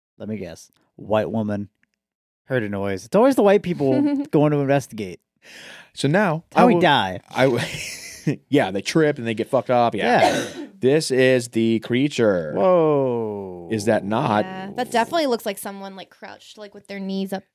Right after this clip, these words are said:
Speaker 2: to their
Speaker 1: Yeah.
Speaker 2: chest.
Speaker 1: The eye
Speaker 3: It
Speaker 1: glow
Speaker 3: does.
Speaker 1: is a
Speaker 2: Their
Speaker 1: little
Speaker 2: arms look
Speaker 1: weird,
Speaker 2: like they're
Speaker 1: though.
Speaker 2: holding onto the
Speaker 1: Yeah.
Speaker 2: branches.
Speaker 3: If it's fake, then adding the touch of the eye shine
Speaker 1: Yeah.
Speaker 3: is a pretty good idea
Speaker 2: Yeah.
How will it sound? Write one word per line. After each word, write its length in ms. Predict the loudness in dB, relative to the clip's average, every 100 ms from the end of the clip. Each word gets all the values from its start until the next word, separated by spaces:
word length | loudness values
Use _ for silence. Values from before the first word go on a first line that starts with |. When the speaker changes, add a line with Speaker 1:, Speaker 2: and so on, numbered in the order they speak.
| _
Speaker 2:
to 80 | -10
their 140 | -8
Speaker 1:
Yeah. 100 | -6
Speaker 2:
chest. 480 | -6 -8 -10 -14 -16
Speaker 1:
The 100 | -8
eye 160 | -2 0
Speaker 3:
It 40 |
Speaker 1:
glow 160 | 2 0
Speaker 3:
does. 20 |
Speaker 1:
is 60 | 0
a 40 |
Speaker 2:
Their 80 | -2
Speaker 1:
little 100 | -2
Speaker 2:
arms 160 | -2 -4
look 60 | -6
Speaker 1:
weird, 80 | -8
Speaker 2:
like 180 | -8 -8
they're 100 | -8
Speaker 1:
though. 60 |
Speaker 2:
holding 540 | -8 -8 -8 -10 -12 -14
onto 280 | -12 -12 -12
the 80 | -8
Speaker 1:
Yeah. 40 |
Speaker 2:
branches. 920 | -6 -6 -10 -12 -12 -14 -16 -20 -20 _ _ _ _ _ 2
Speaker 3:
If 600 | 4 4 2 -6 -18 -20 _ -2
it's 240 | 0 0
fake, 380 | -2 -4 -4 -14 _ _ _ _ _ _ _ _ _
then 500 | -6 0 2 2 0 -2
adding 420 | 2 2 2 0
the 100 | -6
touch 460 | -4 -2 -2 -4 -10
of 580 | -4 -2 -4 -8 -14 -20 -14
the 320 | -6 -4 -4
eye 340 | -6 -8 -6 -8
shine 440 | -10 -14 -14 -14
Speaker 1:
Yeah. 400 | -12 -10 -12 -8 -2
Speaker 3:
is 260 | -2 -2
a 140 | -6 -8
pretty 320 | -6 -4 -4 -6
good 240 | -6 -6
idea 500 | -6 -8 -10 -14 -14 -18
Speaker 2:
Yeah. 260 | -18 -16